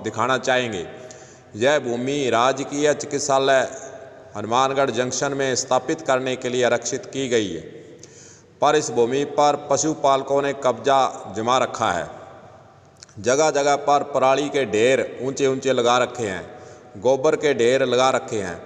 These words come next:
पशुओं के बाड़े बना रखे हैं। पशु सड़कों पर विचरण करते हैं, गंदगी फैलाते हैं। इसी वार्ड के निवासी दुकानदार प्रदीप कुमार ने जानकारी देते हुए बताया कि हमारे घरों के सामने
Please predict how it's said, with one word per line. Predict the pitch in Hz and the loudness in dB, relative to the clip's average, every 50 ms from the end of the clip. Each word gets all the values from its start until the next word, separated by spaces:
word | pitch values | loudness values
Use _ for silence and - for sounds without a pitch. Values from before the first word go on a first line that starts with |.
| - - - - - - - - | -18 -20 -20 -20 -20 -8 -2 0
पशुओं | 135 139 135 147 147 156 160 156 | 0 0 0 0 0 2 2 2
के | 156 156 156 143 | 2 2 2 2
बाड़े | 131 110 120 131 135 139 143 143 | 2 2 2 4 4 4 2 2
बना | 135 - 165 135 135 139 | 0 2 2 2 4 2
रखे | 127 123 - - 117 | 2 0 -4 -6 -6
हैं। | 98 92 87 85 - - - - - - - - - - - - | -6 -6 -6 -8 -10 -14 -18 -20 -20 -20 -20 -20 -20 -8 -2 0
पशु | 147 147 - 160 165 170 156 | 0 2 2 2 0 0 0
सड़कों | 147 - 135 131 131 - 160 160 151 156 151 | 0 0 0 0 0 0 0 0 0 0 0
पर | 151 147 147 135 | 2 2 2 2
विचरण | 127 127 131 - 139 143 143 143 | 0 -2 -2 0 0 0 0 0
करते | 143 143 135 123 - - 147 139 | 0 0 -2 -2 0 0 0 0
हैं, | 120 107 92 85 - - - - - - - - - - 104 | 0 0 -4 -8 -10 -14 -18 -18 -20 -20 -20 -20 -20 -18 -8
गंदगी | 98 110 127 139 143 143 156 156 165 165 | -2 0 0 0 2 0 2 4 4 2
फैलाते | 160 160 139 135 131 131 - - 135 113 | 2 2 2 2 0 0 0 0 0 0
हैं। | 104 92 80 76 - - - - - - - - - - - - - - - | 0 -2 -6 -8 -12 -16 -18 -20 -20 -20 -20 -20 -20 -20 -20 -20 -20 -8 -2
इसी | 143 156 151 - 185 | 0 0 2 2 0
वार्ड | 175 156 156 156 156 156 156 | 0 2 2 2 2 2 0
के | - 160 151 | 0 0 0
निवासी | 139 135 131 139 139 135 - - 151 147 151 151 - - - 117 | 0 2 2 2 2 2 0 -4 -4 -4 -4 -6 -8 -10 -12 -10
दुकानदार | 113 110 - 127 131 139 143 143 139 147 147 143 139 | -8 -2 0 2 2 2 0 0 0 2 2 2 0
प्रदीप | - 139 123 110 120 147 160 156 - | 0 -2 -2 -2 0 -2 -2 -2 0
कुमार | 151 139 139 139 139 143 143 135 127 - - - - - - - - - - - - - - - - - | -2 0 2 4 4 4 2 2 0 -4 -10 -12 -14 -16 -18 -18 -20 -20 -20 -20 -20 -20 -20 -20 -18 -10
ने | 120 127 131 117 | -6 -4 -2 0
जानकारी | 104 120 127 139 147 143 151 147 143 135 | 2 4 2 2 2 2 0 0 2 2
देते | 139 135 139 139 147 139 | 0 0 0 2 2 2
हुए | 135 139 135 | 4 4 2
बताया | 120 120 - 123 127 135 139 127 120 | 2 2 2 4 4 4 4 2 2
कि | - - 139 135 123 | 0 -4 -6 -6 -4
हमारे | 110 110 110 117 123 135 147 147 127 | -4 -4 0 2 2 2 2 2 0
घरों | 104 107 104 113 127 147 147 139 | 0 0 2 4 4 2 2 0
के | - 143 127 | 0 -2 -2
सामने | - 120 123 131 139 139 143 139 | 0 2 2 2 2 2 0 -2